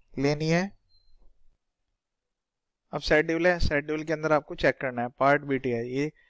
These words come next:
computation of total income, कि आपकी सैलरी से कितनी इनकम आ रही है, हाउस प्रॉपर्टी से कितनी आ रही है, पीजीबीपी से कितनी आ रही है, profit from, अ, profit or gains from business or profession,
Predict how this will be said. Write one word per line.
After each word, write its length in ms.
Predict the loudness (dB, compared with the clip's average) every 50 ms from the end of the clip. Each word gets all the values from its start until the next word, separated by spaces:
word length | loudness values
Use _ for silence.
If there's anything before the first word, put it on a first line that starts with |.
| _ _ _ -4 -4
computation 480 | -4 -2 -2 -2 -2 -2 -2 -4 -8
of 120 | -10 -10 -12
total 300 | -10 -10 -10 -8 -8 -8
income, 400 | -8 -10 -10 -12 -14 -14 -6 0
कि 80 | 2
आपकी 180 | 2 2 2 2
सैलरी 340 | 2 2 2 0 -4 -6 -6
से 100 | -6 -6
कितनी 280 | -6 -10 -14 -12 -14
इनकम 300 | -14 -12 -8 -6 -6 -4
आ 100 | -4 -2
रही 100 | -2 -2
है, 60 | -2 -2
हाउस 180 | -4 -6 -8
प्रॉपर्टी 440 | -12 -12 -8 -4 -4 -4 -4 -4 -6
से 100 | -6 -8
कितनी 300 | -10 -10 -14 -14 -12 -8
आ 100 | -4 -4
रही 120 | -2 -2
है, 200 | 0 0 0 -2 -4 _ -20 -20 -18 -16 -16 -16 -18 _ _ _ -20 -20 -20 -8 -2
पीजीबीपी 640 | 0 2 2 2 2 2 2 2 0 -2 0 2 2
से 120 | 2 2
कितनी 300 | 0 -6 -16 _ -10 -6
आ 100 | -4 -2
रही 120 | -2 0 0
है, 120 | -2 -2
profit 480 | -4 -6 -8 -8 -8 -6 -6 -6 -6 -6
from, 460 | -10 -8 -6 -6 -6 -6 -10 -18 -20 -20 -16 -10 -6
अ, 380 | -4 -4 -2 -2 -2 -2 -4 -4 -8 -10 -16 -18 -20 -20 -20 -20 -18 -10 -4 -4
profit 260 | -4 -2 -2 0 2
or 80 | 2 2
gains 400 | 4 2 2 2 2 -2 -8 -14 -8
from 260 | -6 -6 -6 -4 -4
business 340 | -4 -4 -4 -4 -6 -4 -4
or 80 | -6
profession, 680 | -4 -4 -6 -6 -6 -6 -10 -10 -10 -12 -14 -16 -16